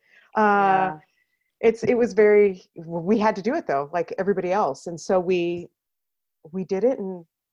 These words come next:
Speaker 1: the, the res-, the result was that the students felt great about the course. And that really is all that we need to know.
Speaker 2: Mm-hmm.
Speaker 1: People felt that they learned something, they felt connected, they looked forward to it.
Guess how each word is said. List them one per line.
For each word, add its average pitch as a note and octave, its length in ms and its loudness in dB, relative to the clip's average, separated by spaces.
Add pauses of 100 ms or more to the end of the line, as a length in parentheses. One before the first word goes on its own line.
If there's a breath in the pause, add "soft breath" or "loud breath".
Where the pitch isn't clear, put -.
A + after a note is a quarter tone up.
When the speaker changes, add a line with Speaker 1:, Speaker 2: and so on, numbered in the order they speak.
(360)
Speaker 1:
the, F3 500 -6 (320)
the F#3 60 -6
res-, E3+ 300 -10
the F3+ 60 -12
result G#3+ 360 2
was G3 220 -4
that E3+ 180 -6
the F3 100 -10
students - 460 -6 (100)
felt - 420 -2 (880)
great D#3+ 340 -6
about G3+ 260 -4
the A#3 40 -4
course. - 500 -10 (320)
And G#3+ 180 0
that A#3+ 280 2
really G3+ 280 4
is E3 180 -8 (160)
all E3 140 -4
that D3 140 -6
we C#3+ 300 -10 (160)
need C#3+ 240 -14
to C3 240 -12 (320)
know. B2 320 -10
Speaker 2:
Mm-hmm. D#3 420 -20
Speaker 1:
People F3+ 220 -2
felt E3 220 -2
that D#3 140 -8
they D3+ 120 -2
learned G3 300 -2
something, F3+ 540 -6
they C3+ 300 -6 (440 soft breath)
felt E3+ 200 -8
connected, E3+ 540 -4
they D3+ 120 0
looked - 240 -8
forward E3+ 420 -2
to D#3+ 180 -8
it. D3 340 -6